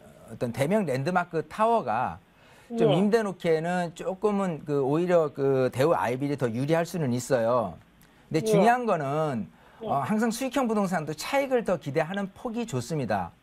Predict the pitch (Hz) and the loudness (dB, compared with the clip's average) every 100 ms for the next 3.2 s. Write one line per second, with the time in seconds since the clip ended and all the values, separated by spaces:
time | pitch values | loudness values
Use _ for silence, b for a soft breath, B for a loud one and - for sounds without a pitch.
0 | _ b b b - 240 240 254 254 240 | _ b b b -6 0 2 2 0 0
1 | 220 202 190 190 180 170 - - 208 175 | 0 -2 -2 -2 -2 -2 -6 -2 0 2
2 | 127 - 143 156 165 - 135 143 151 180 | -2 -6 -6 -2 -4 -4 -2 -2 0 0
3 | 113 | -2